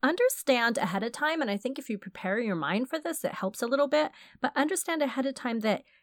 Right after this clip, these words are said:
you're going to be seeing your loved one in your memory mind, in your mind's eye, a whole lot more during the holidays because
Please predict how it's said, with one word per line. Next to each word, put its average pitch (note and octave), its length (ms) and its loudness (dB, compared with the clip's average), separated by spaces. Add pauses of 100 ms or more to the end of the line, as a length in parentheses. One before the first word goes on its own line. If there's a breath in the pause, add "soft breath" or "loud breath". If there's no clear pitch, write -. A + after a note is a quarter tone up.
(140)
you're A#3+ 260 0
going E4+ 380 0
to C#4 160 -2
be A#3+ 200 0
seeing C4 380 -2
your A3 140 -2
loved G#3 240 2
one G3+ 180 0
in G3 100 0
your G3+ 220 -2
memory G3 540 2
mind, G3+ 640 2 (340)
in G3+ 160 2
your A3 140 -2
mind's A#3+ 360 0
eye, G#3 520 8 (520 soft breath)
a A3 120 2
whole B3+ 260 4
lot B3+ 260 6
more A#3 380 4
during A3+ 260 -2
the B3+ 100 -2
holidays C#4 440 0
because D#4 580 -2